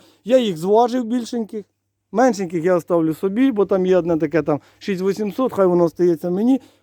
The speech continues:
Тому що мені, наприклад, я не змог би таке продати. Якщо ти дивився, як я продавав кабанів своїх, і по двадцять кілограм я віддав усім, усім. Від чотирнадцяти до двадцяти трьох кілограм я віддав усім по дві з половиною тисячі гривень. Бо тому що я віддавав таким, як ти.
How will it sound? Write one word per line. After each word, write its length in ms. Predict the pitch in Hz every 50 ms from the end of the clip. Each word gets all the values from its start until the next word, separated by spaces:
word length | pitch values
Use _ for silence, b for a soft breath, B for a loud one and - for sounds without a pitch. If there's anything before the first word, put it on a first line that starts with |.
| b _
Тому 140 | - 180 165
що 120 | 170 185
мені, 320 | 185 202 208 220 220 214
наприклад, 440 | 208 196 185 165 185 208 190 175 175
я 100 | 208 233
не 100 | 233 208
змог 240 | 170 151 156 147 139
би 120 | 135 147
таке 240 | 131 151 131 147 143
продати. 460 | - - 151 151 180 226 262 254 190 170
Якщо 200 | 156 - 190 170
ти 120 | 151 175
дивився, 340 | 160 170 175 180 160 143 175
як 80 | 156 160
я 100 | 160 147
продавав 420 | 165 160 156 156 165 170 156 143
кабанів 400 | - 156 151 180 208 254 285 254
своїх, 360 | - 247 233 233 233 196 - b b b b b b
і 100 | - 170
по 120 | 151 170 170
двадцять 340 | 160 196 226 220 - -
кілограм 380 | - 233 208 202 202 202 185 170
я 120 | 170 165 160
віддав 200 | 156 185 208 190
усім, 380 | 165 143 - 208 240 254 233 -
усім. 580 | 185 190 208 185 - - 208 214 214 208 165 139 b b b b -
Від 160 | 196 185 -
чотирнадцяти 640 | - 226 185 - 233 226 202 196 185 156 - 185 175
до 100 | 175 175
двадцяти 380 | 170 190 190 160 - - 170
трьох 280 | 151 175 220 269 262 -
кілограм 460 | - 233 220 220 202 208 208 190 160
я 140 | 156 156 151
віддав 220 | 147 156 165 156
усім 300 | 151 147 - - 233 226
по 80 | 180 151
дві 140 | 135 147 165
з 60 | 147
половиною 260 | - 147 147 143 135
тисячі 280 | 135 135 - _ - 127
гривень. 220 | 123 135 131 117 B B B B B B
Бо 120 | 151 147
тому 220 | 139 175 185 196 180
що 100 | 151 170
я 80 | 160
віддавав 320 | 160 156 165 170 170 156 131
таким, 380 | - 147 135 - 214 220 196
як 120 | 175 170 - _ _ _
ти. 240 | - 135 123 113 107